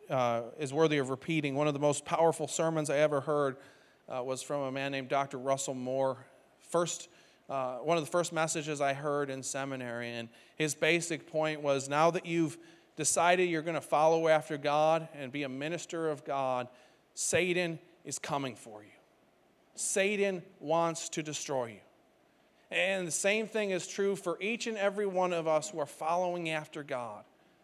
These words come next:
who are making a difference for God's kingdom. Satan wants to throw you off the rails. He wants to destroy you. If you're just kind of coasting through life, not doing anything for the kingdom of God,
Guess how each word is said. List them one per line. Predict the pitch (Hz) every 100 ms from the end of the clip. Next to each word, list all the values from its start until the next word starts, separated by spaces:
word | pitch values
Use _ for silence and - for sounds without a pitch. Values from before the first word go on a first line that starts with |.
| _ -
who | 175
are |
making | 165 185 202 214
a | 196
difference | 160 180 - 160 151 143 -
for | 160
God's | 147 147 139 131
kingdom. | - 147 131 120 107 - -
Satan | - - 202 220 214 202 180 -
wants | 151 170 185 185 170 -
to | -
throw | 156 - 165 170 165
you | 165 156 156 151 - _ _ -
off | 147 147 143
the | 135
rails. | 127 123 98 95 - - _ _ _ -
He | 185
wants | 196 196 196 -
to | 180
destroy | 160 143 - 156 147
you. | 120 101 _ _ _ _ _ -
If | 160
you're | 196
just | 214 -
kind | 214 220
of | 196 - - - _ -
coasting | 214 233 - 233
through | 208 214
life, | 196 202 220 202
not | 196 165
doing | 202 220 220
anything | 220 214 226 214
for | 214
the | 196
kingdom | 202 208 202
of | 185
God, | 190 226 240